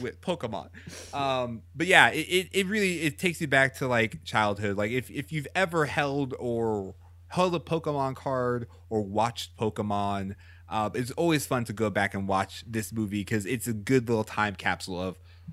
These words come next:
"Oh yeah, that's right. I completely forgot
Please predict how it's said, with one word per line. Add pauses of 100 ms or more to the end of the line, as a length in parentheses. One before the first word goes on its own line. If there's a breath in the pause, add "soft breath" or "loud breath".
(160)
"Oh
yeah,
that's
right. (180 loud breath)
I
completely
forgot